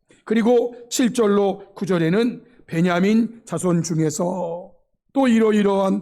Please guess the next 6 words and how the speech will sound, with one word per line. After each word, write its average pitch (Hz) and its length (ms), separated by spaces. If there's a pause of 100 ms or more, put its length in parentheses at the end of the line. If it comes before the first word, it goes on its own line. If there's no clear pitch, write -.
(160)
사람들이 170 840
거기에 165 640
살게 160 340
되는데 190 680
그들은 175 520 (100)
모두 226 480